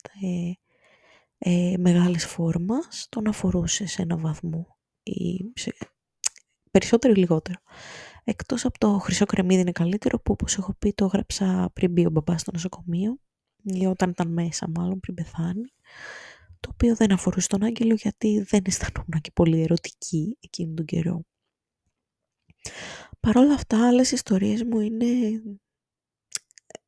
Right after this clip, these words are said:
ξεκάθαρα δείχνουν το πώς πήγαινε η σχέση μας, από το πώς ξεκινά ένας έρωτας, πώς πιστεύεις σε αυτό, πώς εξελίσσεται μια σχέση,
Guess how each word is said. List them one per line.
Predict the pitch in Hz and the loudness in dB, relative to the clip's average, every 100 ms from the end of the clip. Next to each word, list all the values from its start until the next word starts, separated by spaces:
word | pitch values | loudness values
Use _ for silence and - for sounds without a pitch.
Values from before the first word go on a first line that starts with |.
| _ | _
ξεκάθαρα | - 226 - 220 226 220 202 | 0 0 2 2 2 0 0
δείχνουν | 185 185 - 190 185 214 | 0 -2 -4 -8 -8 -6
το | 190 | -4
πώς | - 190 | -2 -2
πήγαινε | 196 185 180 | -2 0 -2
η | |
σχέση | - 180 175 - 185 | -2 -2 -2 -4 -6
μας, | 180 180 | -6 -4
από | 185 - 180 180 185 196 - - - - - - - - _ - | -8 -2 -2 0 -2 -6 -12 -20 -20 -20 -20 -20 -20 -20 _ -18
το | - | -6
πώς | - | -6
ξεκινά | - 202 190 196 | -4 -4 0 2
ένας | 196 196 - | 2 0 -2
έρωτας, | 190 190 190 - 190 185 190 185 - | -2 -2 -4 -2 0 0 -2 -4 -6
πώς | 190 | -6
πιστεύεις | - 196 - 196 190 | -4 -4 0 0 0
σε | - | -6
αυτό, | - 196 | -4 -6
πώς | - - | -2 -4
εξελίσσεται | - 214 196 - - | 0 0 0 -4 -4
μια | 214 202 | -4 -2
σχέση, | - 196 190 180 - 196 190 196 | -4 -2 -2 -2 -4 -4 -4 -6